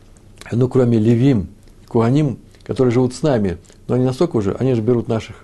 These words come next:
<laughs> жен из нашего колена, они же настолько иудеи давно, что даже говорить не приходится. Это иудейские коэны,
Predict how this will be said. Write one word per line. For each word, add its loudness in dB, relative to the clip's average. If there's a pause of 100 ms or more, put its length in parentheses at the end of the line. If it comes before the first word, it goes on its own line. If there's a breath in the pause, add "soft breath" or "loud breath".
<laughs> -10
жен 0
из 0
нашего -4
колена, -2 (260 loud breath)
они -2
же 0
настолько -2 (160 loud breath)
иудеи 4
давно, 0 (400 loud breath)
что -10
даже 0
говорить 0
не -2
приходится. -4
Это -4
иудейские 0
коэны, -2